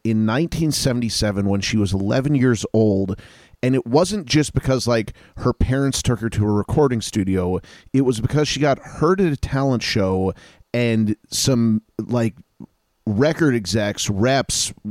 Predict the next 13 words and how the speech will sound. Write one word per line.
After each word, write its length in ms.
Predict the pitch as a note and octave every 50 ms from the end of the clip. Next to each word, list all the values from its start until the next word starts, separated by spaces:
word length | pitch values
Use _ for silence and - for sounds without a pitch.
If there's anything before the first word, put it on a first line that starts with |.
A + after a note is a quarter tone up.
| F#2 -
whatever 480 | _ G2 F2+ G2+ A#2 A#2+ C#3+ D3 B2+ C3+
you 180 | B2 A2+ A2 G2
have 320 | F#2 B2 C3 B2 B2 G#2+
in 100 | G#2+ G2+
Iceland 480 | G#2 A2+ B2 A2+ - - A2+ G2 G2+ G#2
were 120 | G2+ F#2+
like, 300 | G2 G#2 G2+ G2 - - - - - - _ _ _ -
"We've 380 | G#2+ B2 C3+ C#3 A2 F#2+ F2+
got 240 | E2+ C3 A#2+ A#2 A#2 -
to 120 | - -
record 420 | A2 G#2+ - F#2+ F#2+ G#2+ G2+ G2 F2
this 200 | F#2 F2 - -
girl. 360 | - D2+ - - - -